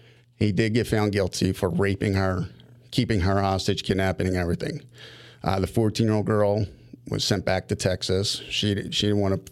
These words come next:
file any charges. But, you know, I was watching the news today, and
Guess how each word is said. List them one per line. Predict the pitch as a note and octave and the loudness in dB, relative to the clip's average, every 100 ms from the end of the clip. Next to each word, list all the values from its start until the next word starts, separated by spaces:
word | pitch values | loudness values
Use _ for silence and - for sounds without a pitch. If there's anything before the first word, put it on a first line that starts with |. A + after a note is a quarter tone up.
| - | -6
file | G2 F2+ | -2 0
any | F#2 F2+ | 0 0
charges. | - - - - A2+ - - - - | -2 -4 -4 -6 -8 -12 -20 -20 -6
But, | - G2+ F#2 - - - - - - _ _ _ _ _ _ _ _ _ _ _ _ _ _ - | 0 2 0 -6 -20 -20 -20 -20 -20 _ _ _ _ _ _ _ _ _ _ _ _ _ _ -2
you | G#2+ | 0
know, | |
I | |
was | G#2 | 2
watching | G2+ A#2+ B2+ A#2+ | 4 2 2 2
the | A2 | 2
news | A2 A2+ - | 2 2 0
today, | A2+ A2 G#2 F#2 E3 - - | 0 2 2 0 -2 -6 -8
and | - G2+ F#2+ F#2+ F#2+ F#2 | -2 2 2 2 2 0